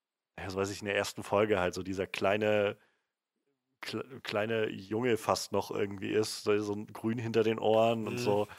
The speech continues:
Speaker 1: keine Ahnung von irgendwas. Und jetzt ist er einfach an dem Punkt, wo es ist f-, schon gestorben und hat irgendwie, äh, alle möglichen Wunder der Welt gesehen, so, und, ähm, ja, und jetzt steht er da und, äh, verabschiedet irgendwie die Leute, die,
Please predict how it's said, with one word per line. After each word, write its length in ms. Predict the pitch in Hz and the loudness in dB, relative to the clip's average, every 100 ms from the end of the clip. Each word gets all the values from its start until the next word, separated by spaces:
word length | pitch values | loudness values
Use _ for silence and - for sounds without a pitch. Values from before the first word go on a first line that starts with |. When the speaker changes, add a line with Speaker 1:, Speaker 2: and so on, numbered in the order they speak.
| - - - | -18 -20 -4
Speaker 1:
keine 260 | - 117 104 | 2 4 6
Ahnung 280 | 110 113 | 6 4
von 180 | 113 120 | 0 0
irgendwas. 360 | 107 110 110 107 | 0 2 0 0
Und 80 | 101 | -2
jetzt 180 | 101 | -2
ist 100 | - | 0
er 60 | 117 | 0
einfach 220 | 104 101 | 2 0
an 80 | 95 | -2
dem 120 | 101 101 | -4 -4
Punkt, 240 | 107 101 | -6 -2
wo 80 | 101 | -2
es 160 | 101 | -2
ist 200 | - - | -6 -10
f-, 200 | - - - | -10 -14 -8
schon 240 | - 110 | -6 -4
gestorben 640 | 107 - 107 110 117 117 113 | -4 0 4 4 4 -2 -4
und 220 | 107 - | -6 -6
hat 120 | 110 | -6
irgendwie, 400 | 110 104 110 107 - - - - _ _ _ 143 | -6 -4 -2 -4 -6 -14 -20 -20 _ _ _ -14
äh, 40 | 139 147 117 - - | -10 -12 -10 -8 0
alle 200 | 123 127 | 0 2
möglichen 640 | 123 123 - 120 110 98 | 2 0 0 -2 -2 2
Wunder 280 | 196 139 120 | 4 6 8
der 160 | 113 107 | 6 6
Welt 240 | 110 - | 4 2
gesehen, 520 | 113 95 104 113 117 | -2 0 0 0 0
so, 320 | 113 117 113 | 2 4 4
und, 400 | 113 107 104 - - | 0 -4 -10 -12 -6
ähm, 400 | 107 107 104 101 _ _ _ _ _ _ | -4 -4 -8 -18 _ _ _ _ _ _
ja, 340 | 110 104 98 110 | -4 -4 -4 -8
und 180 | 104 107 | -6 -6
jetzt 420 | 101 - - - - _ _ _ _ _ _ - | -4 -8 -12 -14 -20 _ _ _ _ _ _ -10
steht 260 | - - 113 | -6 -2 2
er 80 | 107 | 4
da 260 | 110 110 | 6 6
und, 280 | 104 107 - | 4 0 -8
äh, 120 | - 107 | -8 -6
verabschiedet 560 | - 101 - 110 101 | -2 -2 -2 -4 -4
irgendwie 180 | 107 101 | -8 -8
die 100 | 104 | -4
Leute, 300 | 104 104 107 | 0 0 -2
die, 300 | 98 98 95 | -6 -8 -10